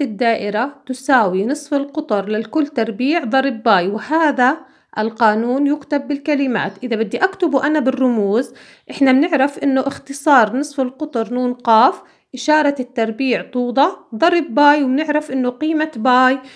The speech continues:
تساوي تقريبًا اثنين وعشرين على سبعة أو ثلاثة وأربعتاش بالمية، وحكينا هاي قيمة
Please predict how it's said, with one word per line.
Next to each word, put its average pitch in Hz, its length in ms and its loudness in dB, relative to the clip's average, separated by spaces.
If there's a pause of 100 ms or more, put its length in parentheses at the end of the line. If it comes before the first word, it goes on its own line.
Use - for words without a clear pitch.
(260)
تساوي 262 480 2
تقريبًا 247 720 -6 (320)
اثنين 277 360 2
وعشرين 294 420 -2
على 277 200 2
سبعة 269 560 -2
أو 294 100 2
ثلاثة 254 440 0
وأربعتاش 226 680 -2
بالمية، 269 300 0
وحكينا 254 560 -2
هاي 233 100 0
قيمة 262 560 0